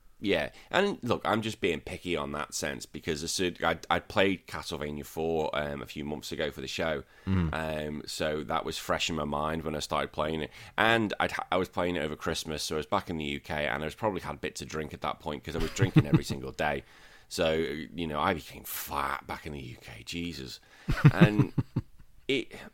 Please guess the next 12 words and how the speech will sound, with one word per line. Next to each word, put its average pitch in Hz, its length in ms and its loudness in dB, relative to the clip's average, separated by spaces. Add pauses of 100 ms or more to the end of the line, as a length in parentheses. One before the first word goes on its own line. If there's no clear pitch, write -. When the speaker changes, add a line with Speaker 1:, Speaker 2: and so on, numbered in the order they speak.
(300)
Speaker 1:
so 101 240 4
I 95 160 6
was 101 80 0
just 98 120 -4
getting 76 280 0
raged, 76 420 -2
and 123 240 8
I've 117 60 2
been 120 100 2
playing 98 320 4
Earthworm 85 400 4
Jim. 82 240 2